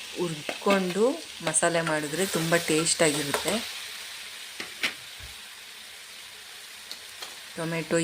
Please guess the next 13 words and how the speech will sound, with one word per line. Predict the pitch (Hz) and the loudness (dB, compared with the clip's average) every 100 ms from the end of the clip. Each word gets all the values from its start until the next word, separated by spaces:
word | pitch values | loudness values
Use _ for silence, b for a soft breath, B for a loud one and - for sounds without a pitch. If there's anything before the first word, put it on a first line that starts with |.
| 160 | 4
ಈರುಳ್ಳಿ, | 160 156 160 156 156 | 0 0 2 2 2
ಬೆಳ್ಳುಳ್ಳಿ, | 156 151 156 147 151 - | 2 4 4 2 4 4
ಶುಂಠಿ | 170 165 - 156 156 151 - - - - 160 | 4 2 2 2 2 -2 -8 -10 -12 -4 0
ಎಲ್ಲ | 156 170 170 | 2 2 2
ಹಾಕಿ | 156 - 220 214 | 0 2 6 6
ಹುರಿತಾ | 175 175 - 151 | 6 4 6 4
ಇದ್ದೀನಿ. | 151 151 160 240 - - - - - - - - - - - - - - - - - | 4 0 2 0 -2 -14 -10 -10 -10 -6 -4 -4 -6 -8 -4 -2 -2 -6 -16 -10 -6
ಒಂದು, | 160 160 151 | -2 -2 0
ಒಂದು | 156 156 | 0 0
ಸ್ಪೂನ್ | - 202 214 160 | 2 6 8 6
ಎಣ್ಣೆ | 160 180 | 4 4
ಹಾಕಿ | 160 165 175 156 | 2 2 0 0
ಹುರಿರಿ. | 151 147 151 | 0 0 0